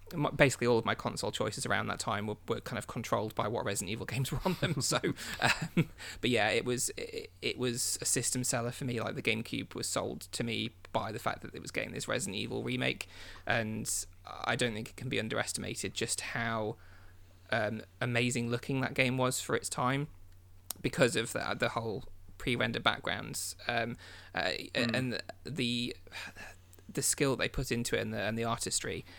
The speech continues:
Speaker 1: It was so much more than any of the other pre-render games that had come before it,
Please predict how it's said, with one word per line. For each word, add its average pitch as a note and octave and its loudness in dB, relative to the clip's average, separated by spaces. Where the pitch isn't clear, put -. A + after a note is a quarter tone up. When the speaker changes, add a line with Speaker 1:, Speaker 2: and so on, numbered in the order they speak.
Speaker 1:
It A2 -2
was A#2+ -2
so - 6
much - -4
more A2+ 2
than B2 2
any B2 2
of A#2 -2
the A2+ 4
other B2+ 2
pre-render C3 2
games C3 4
that - 0
had - -6
come D3 -2
before C3+ 6
it, - 0